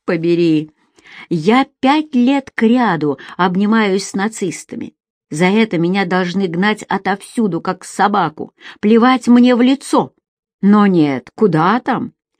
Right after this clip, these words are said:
Мне, оказывается, предстоит совершить триумфальный въезд в Голливуд, где я буду принят как спаситель евреев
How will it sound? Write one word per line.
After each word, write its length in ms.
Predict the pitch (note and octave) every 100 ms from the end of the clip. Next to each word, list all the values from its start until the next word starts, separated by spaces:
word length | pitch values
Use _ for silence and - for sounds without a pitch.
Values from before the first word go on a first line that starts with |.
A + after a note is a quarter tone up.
| - - -
Мне, 420 | E3+ F3 G3 D#4
оказывается, 840 | D#4 D#4 A#3 E3+ D3+ C#3+ C3 - -
предстоит 680 | F#3 G3+ - F3+ A3+ A#3+
совершить 520 | - F#3 F3+ - B3 -
триумфальный 720 | F#3+ F3 - G#3 G#3 F3+ F3
въезд 380 | D#3+ A3 G#3 D#3+
в 120 | D#3
Голливуд, 600 | D#3+ D3+ C#3 A#3 C4+ - _ - - -
где 260 | F3 F3+ G#3
я 180 | F3+
буду 180 | D#3 D#3+
принят 380 | D#3+ G3 F3+ D#3+
как 180 | F#3 F3
спаситель 600 | - E3+ D#3 G3+ - F3
евреев 640 | D#3 E3 E3+ B3+ F#3+ D#3